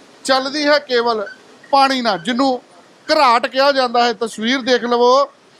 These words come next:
ਇੱਥੇ ਕੋਈ ਮੀਟਰ ਨਹੀਂ ਲੱਗਾ, ਕੋਈ ਤਾਰ ਨਹੀਂ ਲੱਗੀ। ਬਿਨਾਂ ਬੱਤੀ ਦੇ ਇਹ ਘਰਾਟ ਚੱਲਦੇ ਪਏ ਆ, ਇਹ ਚੱਕੀ ਚੱਲਦੇ ਪਏ ਆ, ਚੱਲਦੀ ਹੈ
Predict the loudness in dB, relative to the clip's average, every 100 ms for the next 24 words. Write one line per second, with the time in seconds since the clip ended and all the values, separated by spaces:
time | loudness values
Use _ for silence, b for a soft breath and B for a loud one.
0 | _ -6 -4 -2 -4 -2 -2 -2 -4 -2
1 | -2 -2 -2 -2 0 0 0 -4 0 2
2 | 4 2 0 -4 -4 -4 -6 -8 -12 -20
3 | _ _ _ _ _ _ -4 0 2 2
4 | 0 -6 _ _ _ _ -20 -16 -6 -4
5 | -4 -4 -2 0 0 2 0 0 0 2
6 | 2 0 -2 -2 -2 -4 -2 0 2 2
7 | 0 -4 -4 -6 -6 -2 0 0 -2 -2
8 | 0 2 0 0 0 0 -2 0 2 0